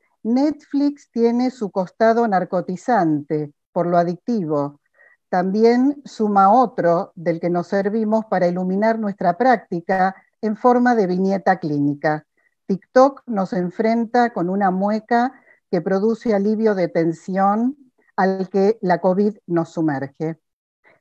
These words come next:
Creaciones humanas que aportan cultura y producen lazo social". Bueno,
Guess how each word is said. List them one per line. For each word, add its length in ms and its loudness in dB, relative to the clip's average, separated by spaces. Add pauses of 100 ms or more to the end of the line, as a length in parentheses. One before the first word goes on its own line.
Creaciones 640 0
humanas 600 0
que 80 -2
aportan 480 -4
cultura 760 -2
y 120 -6
producen 840 -4 (100)
lazo 420 -2
social". 640 -10 (2250)
Bueno, 560 0